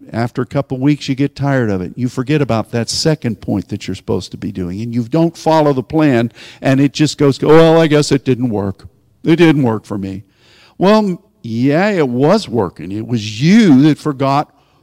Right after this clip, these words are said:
the points that you have to follow. I don't know how many times I have failed in that way in my life. But we cannot fail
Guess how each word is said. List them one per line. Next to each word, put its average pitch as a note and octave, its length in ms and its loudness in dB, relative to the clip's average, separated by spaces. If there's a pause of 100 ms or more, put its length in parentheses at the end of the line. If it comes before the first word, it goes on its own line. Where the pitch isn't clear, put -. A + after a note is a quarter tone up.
(140)
the D3+ 140 0
points F3+ 580 0
that D3+ 200 0
you D#3+ 200 0
have C#3+ 300 2
to F3+ 80 0
follow. G3+ 680 0 (720)
I C3+ 140 2
don't E3 220 2
know D3+ 100 2
how D#3+ 140 2
many E3+ 220 0
times D#3 420 0
I D#3 180 0
have B2 140 -2
failed D#3+ 480 0
in G#2+ 100 0
that B2+ 200 -2
way C3 220 0
in C3 140 0
my C3+ 200 0
life. C3+ 360 -2 (1120)
But E3+ 460 -2 (840)
we D3 280 0
cannot D3+ 500 -2
fail G#2+ 720 -2